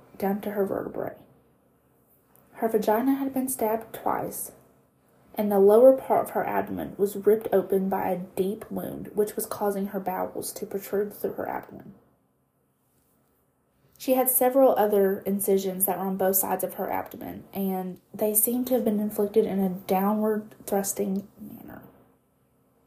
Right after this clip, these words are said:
One week later, on Saturday, September eighth, the body of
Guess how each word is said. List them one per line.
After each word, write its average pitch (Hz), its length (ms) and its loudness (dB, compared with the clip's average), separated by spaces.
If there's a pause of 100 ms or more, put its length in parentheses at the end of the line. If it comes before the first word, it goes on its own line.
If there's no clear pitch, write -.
(1600)
One 262 220 4
week 330 200 2
later, - 360 -2
on 208 160 0
Saturday, 240 460 2
September 214 580 -2
eighth, - 320 -2 (540)
the 220 80 0
body 220 400 2
of 202 160 -2